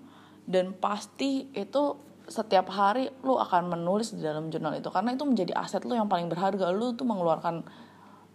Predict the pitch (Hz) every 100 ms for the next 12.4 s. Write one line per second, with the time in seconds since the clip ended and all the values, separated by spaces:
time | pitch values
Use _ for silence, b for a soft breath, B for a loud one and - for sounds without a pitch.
0 | - 175 165 165 156 175 170 170 165 156
1 | 156 - 185 160 180 277 262 233 196 170
2 | 165 - 160 151 151 160 156 - 190 185
3 | 165 - - 202 202 185 156 156 151 185
4 | 208 180 139 170 165 214 220 - - 190
5 | 196 170 165 156 170 233 247 - B B
6 | B B - - 190 202 214 226 226 196
7 | 170 170 175 196 202 202 - 175 175 175
8 | 185 233 226 226 B B B - - 175
9 | 170 165 - - 220 214 214 202 190 214
10 | 208 226 214 190 196 208 240 233 196 180
11 | 170 202 208 185 156 156 165 160 160 160
12 | 170 - 175 160